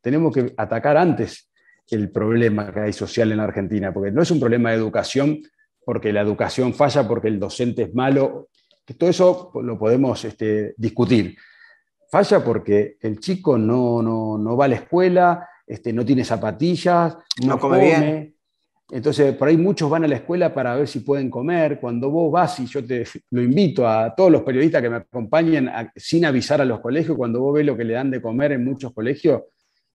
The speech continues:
Speaker 1: este, vos no se lo daría ni a, ni a tu perro. Entonces, eh, porque yo lo quiero mucho a mi perro, ¿no? Pero te quiero
Speaker 2: Obvio,
Speaker 1: decir,
Speaker 2: obvio.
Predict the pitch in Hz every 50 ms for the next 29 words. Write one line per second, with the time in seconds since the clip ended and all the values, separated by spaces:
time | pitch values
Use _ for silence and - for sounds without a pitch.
0 | _ _ - 117 110 - 117 113 110 110 110 107 104 104 131 143 190 - - 113
1 | 110 110 113 113 113 117 135 131 120 117 113 110 107 104 104 110 117 117 117 113
2 | 113 - 120 117 113 110 - 110 107 170 185 185 160 131 - 101 92 85 - _
3 | _ _ _ _ - - - 139 131 - 139 117 107 - - - - _ _ -
4 | 107 104 101 101 98 98 98 95 98 95 - 101 - - 104 - 117 117 117 104
5 | 80 117 110 113 113 123 139 131 - 98 104 110 - 190 175 143 107 110 110 113
6 | 143 165 156 - - 127 120 98 127 131 139 139 139 135 131 127 131 127 123 113
7 | 127